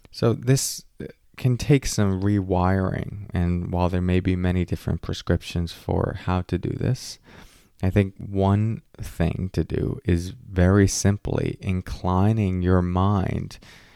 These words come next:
and your body to the embodied experience of feeling that the world is conspiring to do you good.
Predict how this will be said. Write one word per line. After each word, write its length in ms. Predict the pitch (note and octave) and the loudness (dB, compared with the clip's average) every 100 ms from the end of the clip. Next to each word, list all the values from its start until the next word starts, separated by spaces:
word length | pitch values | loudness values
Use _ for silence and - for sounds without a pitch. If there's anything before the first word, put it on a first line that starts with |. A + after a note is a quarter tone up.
| _ - | _ -4
and 440 | G2+ G#2+ A2 F#2+ | 2 4 4 0
your 160 | F#2 F#2+ | 2 2
body 540 | F2+ F2 F#2 F#2 F#2 | 4 2 2 0 0
to 500 | F2+ - - C#3+ C3 | -2 -8 -4 0 2
the 160 | G2 F2 | 0 0
embodied 600 | F2 F2 F#2 F#2+ F#2+ F2+ | 0 0 0 2 2 4
experience 880 | F2 - - F2 E2+ E2+ E2+ E2+ - - | 0 -2 -4 0 2 2 2 0 -4 -2
of 360 | F2 E2+ F2 - _ - _ _ | 0 0 -2 -16 _ -20 _ _
feeling 800 | - - - G2+ G2+ G2+ G2+ - | -20 -4 2 4 4 2 0 -6
that 220 | F#2+ E2+ - | -2 -2 0
the 100 | E2+ | -2
world 500 | F2 F2 E2+ E2+ - | 0 0 0 -2 -6
is 240 | E2+ E2 - | -2 -2 -4
conspiring 800 | E2+ E2 E2 E2+ E2 E2 E2 E2 | -8 -6 -4 0 0 0 -2 -4
to 100 | - | -6
do 120 | - | -4
you 240 | - D#2 - | -2 -4 -4
good. 300 | - - | -8 -8